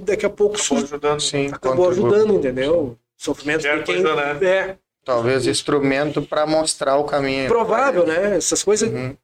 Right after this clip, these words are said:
Speaker 1: hum,
Speaker 3: Inexplicáveis.
Speaker 1: inexplicáveis, né, cara? Eu sou um cara, eu, eu tenho muita fé, assim, sou um cara muito, né?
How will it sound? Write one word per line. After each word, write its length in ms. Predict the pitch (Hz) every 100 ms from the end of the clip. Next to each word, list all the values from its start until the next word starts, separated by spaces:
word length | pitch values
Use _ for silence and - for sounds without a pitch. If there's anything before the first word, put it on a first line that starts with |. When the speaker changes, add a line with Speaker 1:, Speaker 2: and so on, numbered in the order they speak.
| _ -
Speaker 1:
hum, 320 | 294 - - _ 131
Speaker 3:
Inexplicáveis. 600 | 135 127 131 151 143 143
Speaker 1:
inexplicáveis, 540 | 123 - 165 233 175
né, 120 | 147 147
cara? 300 | 147 131 123
Eu 160 | 131
sou 220 | 147 - 185
um 40 |
cara, 320 | 180 165 190
eu, 260 | 180 160 156
eu 120 | 156 151
tenho 220 | 165 170
muita 180 | 185 -
fé, 320 | - 185 156
assim, 240 | 123 123
sou 140 | - 120
um 20 |
cara 180 | 139 135
muito, 300 | 156 156 151
né? 240 | 135